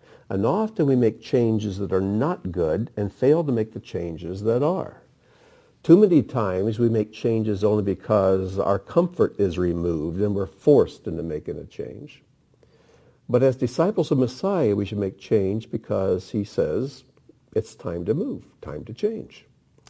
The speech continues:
It's like, uh, I, I love that line Yeshua says in the, the Chosen, where the disciples are always trying to get things moving a certain way, and,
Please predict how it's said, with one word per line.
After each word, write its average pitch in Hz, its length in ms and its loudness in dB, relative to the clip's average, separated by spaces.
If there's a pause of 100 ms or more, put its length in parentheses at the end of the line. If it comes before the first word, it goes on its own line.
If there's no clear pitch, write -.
(380)
It's - 200 -4
like, 104 400 0
uh, 95 280 2
I, 92 340 -2
I - 20 0
love 95 240 -2
that 110 180 -6
line 95 380 -6
Yeshua 92 440 -6
says 90 460 -4
in 92 200 -2
the, 82 200 -4 (120)
the 95 120 -6
Chosen, 95 560 0 (800)
where 120 160 4
the 104 100 -2
disciples 110 640 2
are 95 140 2
always 104 260 2
trying 107 420 -2
to 98 200 -4 (280)
get - 200 -4
things 107 300 0
moving 107 220 0
a 92 60 -4
certain 104 440 0
way, 110 420 2
and, 80 160 -2